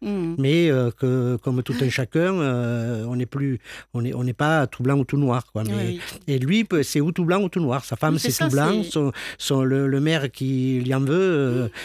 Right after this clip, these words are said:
Speaker 2: c'est tout noir. Et donc, est-ce que cette chose-là ne risque pas de se reproduire,
Speaker 1: Mm.
Speaker 2: euh, plus tard ? Alors, il y a des événements qui se sont passés, par exemple, qui ont été évoqués au procès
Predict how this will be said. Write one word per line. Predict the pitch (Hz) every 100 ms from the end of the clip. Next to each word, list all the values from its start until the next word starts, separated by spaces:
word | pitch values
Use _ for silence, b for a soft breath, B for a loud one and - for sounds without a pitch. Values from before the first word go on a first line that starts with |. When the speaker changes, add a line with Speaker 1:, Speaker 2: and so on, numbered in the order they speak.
| B
Speaker 2:
c'est | - 139
tout | 165
noir. | 139 123 120 -
Et | 139
donc, | 175 180 196
est-ce | 190 -
que | 196
cette | - 208 -
chose-là | 185 196 175 170 196 269 - B B B
ne | 156
risque | 160 196 -
pas | 165 202 226
de | 170 185 226 B
se | - -
reproduire, | 151 165 - 165 156 196 214 226 240 247 B B B -
Speaker 1:
Mm. |
Speaker 2:
euh, | 139 135 127 127 123 127 123 127 123
plus | 107 151 139
tard ? | 131 143 - B B B 131
Alors, | 139 143 -
il | 151
y |
a | 160
des | 156 151
événements | 165 180 175 175 165
qui | 139
se | -
sont | 135 151 139
passés, | 143 - 151
par | 123 110
exemple, | 110 131 131 117 104 _
qui | 131
ont | 120
été | -
évoqués | 123 127 - 135
au | 117
procès | - 120 - 127